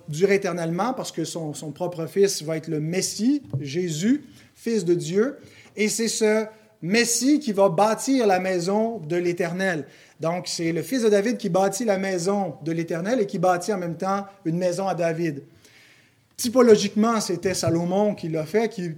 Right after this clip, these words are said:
préfigurait le Christ, euh, le roi de gloire, mais Jésus dit, « Il y a ici plus que Salomon. »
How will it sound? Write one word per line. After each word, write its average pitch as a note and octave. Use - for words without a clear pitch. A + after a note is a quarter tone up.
préfigurait F#3
le D3+
Christ, -
euh, D3
le D#3+
roi E3+
de E3+
gloire, F#3+
mais F3+
Jésus F3
dit, « F#3
Il F3
y F3
a F3
ici E3
plus G3
que E3+
Salomon. » C#3+